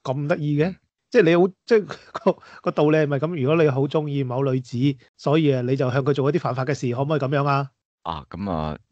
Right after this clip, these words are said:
Speaker 2: 台長呢個道理又啱喎。噉即使你記住佢哋講一樣嘢㗎嘛，又話咩，咩五大訴求啊，裏面有一個咧就叫撤銷暴動定性啦。我第一次聽到人咧愛香港，但又要搞暴動喎，係咪啊？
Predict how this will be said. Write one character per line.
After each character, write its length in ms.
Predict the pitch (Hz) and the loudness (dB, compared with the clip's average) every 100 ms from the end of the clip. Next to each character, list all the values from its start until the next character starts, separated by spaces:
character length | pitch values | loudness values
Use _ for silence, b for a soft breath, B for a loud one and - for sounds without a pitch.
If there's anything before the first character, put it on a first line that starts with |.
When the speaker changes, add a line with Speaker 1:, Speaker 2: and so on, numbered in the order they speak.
| _ _ | _ _
Speaker 2:
台 140 | 76 | -4
長 120 | 85 | -2
呢 60 | 98 | -2
個 80 | 98 | -2
道 220 | 82 78 | -2 0
理 100 | 85 | 2
又 100 | 85 | 2
啱 240 | - 98 95 | 0 -2 -2
喎。 160 | 76 | -6
噉 180 | 120 190 | -4 -4
即 460 | 208 - 127 123 113 | -6 -4 -2 0 -2
使 60 | B B B _ - | B B B _ -8
你 160 | - | -6
記 260 | 123 143 - | -4 -6 -6
住 140 | - 131 | -6 -2
佢 160 | 143 | 0
哋 80 | 131 | -2
講 260 | 120 95 165 | -4 -4 -2
一 80 | 123 | 0
樣 40 | |
嘢 180 | 104 98 | 0 0
㗎 60 | 123 | 0
嘛， 180 | 120 | 0
又 100 | 104 | 2
話 120 | 98 110 | 2 0
咩， 200 | 165 147 | -2 -2
咩 200 | 156 120 | -4 -4
五 240 | 110 143 | -4 -6
大 80 | - 110 | -4 -4
訴 300 | 117 139 135 - | -2 -2 -2 0
求 100 | 98 | 2
啊， 220 | 127 120 B B _ - | 2 2 B B _ -6
裏 100 | 123 | -2
面 140 | 120 | 0
有 100 | 123 | 0
一 40 | 147 | -2
個 120 | 127 | -4
咧 140 | 135 | -6
就 80 | 113 | -6
叫 180 | 104 101 | -4 -6
撤 220 | - 117 | -4 -8
銷 220 | - 135 | -6 -8
暴 220 | 113 95 | -2 -2
動 220 | 90 90 87 | -2 -6 -4
定 180 | 90 | -4
性 220 | 90 98 101 | -4 -4 0
啦。 220 | 104 101 b _ _ - | -2 -4 b _ _ -6
我 100 | 175 - | -6 -2
第 120 | 147 | 0
一 80 | 208 | 0
次 160 | 196 160 | -2 -4
聽 300 | 180 196 170 | -2 -2 2
到 60 | |
人 200 | 123 78 | 2 2
咧 100 | 104 120 123 113 | 0 2 2 -2
愛 400 | - 143 147 156 | -4 2 2 4
香 240 | 175 180 180 | 0 -2 0
港， 260 | 95 139 - | -2 -2 -2
但 160 | 92 | 0
又 140 | 98 98 | 0 -2
要 80 | 107 | -2
搞 240 | 82 113 | 0 -2
暴 280 | 107 90 82 | -2 -8 -6
動 260 | 85 76 76 | -8 -8 -10
喎， 120 | 73 _ _ _ | -14 _ _ _
係 100 | 82 | -10
咪 80 | 87 | -8
啊？ 120 | 78 | -10